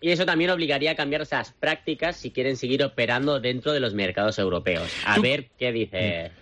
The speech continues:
Speaker 2: ¿Tú crees que el argumento este de, eh, "es que es mi sistema operativo y son mis normas",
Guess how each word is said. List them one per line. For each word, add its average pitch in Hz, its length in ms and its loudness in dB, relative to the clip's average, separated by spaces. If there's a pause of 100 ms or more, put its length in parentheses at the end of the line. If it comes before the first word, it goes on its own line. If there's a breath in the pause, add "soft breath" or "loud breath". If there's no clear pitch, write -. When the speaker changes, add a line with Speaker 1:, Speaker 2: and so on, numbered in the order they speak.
(240 loud breath)
Speaker 2:
¿Tú 208 100 2
crees 269 220 2
que 247 100 2
el 208 60 0
argumento 160 480 2
este 151 200 0
de, 143 520 2
eh, 170 140 -4
"es 151 140 2
que 190 200 2
es 156 100 2
mi 170 100 6
sistema 165 380 2
operativo 160 400 2
y - 20 4
son 151 200 2
mis 135 160 2
normas", 139 600 2